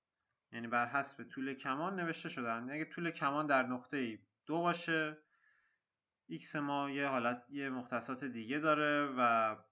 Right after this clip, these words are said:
دی ایکس به دی اس، حالا اینا رو به دست میاره. به تب کمیت‌های مختلفی که نیاز داریم رو می‌تونیم به دست بیاریم بر حسب طول کمان.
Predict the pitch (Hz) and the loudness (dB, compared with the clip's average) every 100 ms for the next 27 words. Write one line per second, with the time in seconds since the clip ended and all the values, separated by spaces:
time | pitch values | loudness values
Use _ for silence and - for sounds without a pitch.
0 | _ _ _ - 135 127 123 - 127 117 | _ _ _ -4 0 0 -2 -6 -8 -4
1 | 123 123 135 147 - 127 131 131 131 131 | -2 -2 -2 -4 -4 -4 -2 -2 -2 -2
2 | 120 117 117 - 107 104 104 98 _ - | -2 -2 -4 -10 -12 -10 -10 -14 _ -16
3 | 117 123 120 123 - _ _ _ _ _ | -12 -4 -2 -2 -6 _ _ _ _ _
4 | - - 139 - 131 117 117 113 127 135 | -20 -20 -20 -12 -6 -2 -2 -2 -2 -2
5 | 143 139 123 - 120 123 123 123 123 117 | -2 -4 -6 -6 -6 -6 -8 -10 -6 -4
6 | 113 110 117 120 139 147 143 139 131 127 | -4 -4 -4 -4 -2 -4 -4 -4 -2 -2
7 | 117 117 120 - 107 98 101 101 98 101 | 0 2 2 0 -12 -12 -10 -8 -8 -10
8 | - 101 - 101 98 98 95 | -14 -20 -18 -18 -18 -18 -18